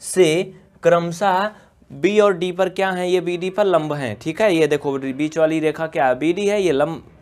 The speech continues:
बीडी क्या है? विकर्ण है, जिसे डायगोनल बोलते हैं, और इस पर ये क्या है? परपेंडिकुलर है,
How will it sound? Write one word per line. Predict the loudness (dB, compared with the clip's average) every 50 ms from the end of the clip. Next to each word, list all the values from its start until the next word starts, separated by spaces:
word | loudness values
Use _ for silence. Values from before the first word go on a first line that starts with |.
| -20 -20 -20 _ _ _ _ _ _ _ -14
बीडी | -6 -4 -4 -2 -2 -4
क्या | 0 4 4
है? | 4 4
विकर्ण | 2 0 0 2 2 2 2
है, | 0 -2 -6 -10 _ _
जिसे | -16 -8 -6 0
डायगोनल | 2 2 2 2 0 -2 -4 -2
बोलते | -2 -2 -2 -2 -4 -6
हैं, | -8 -8 -8 -12 -14 _ _ _ -20 _ _ _ -20 _ _
और | 2 2 2
इस | 2 2
पर | 0 2 4
ये | 4 2
क्या | 2 2 2
है? | 2 4
परपेंडिकुलर | 4 2 2 2 -2 -2 -2 -2 0 0 0 0
है, | 0 -4 -14 -16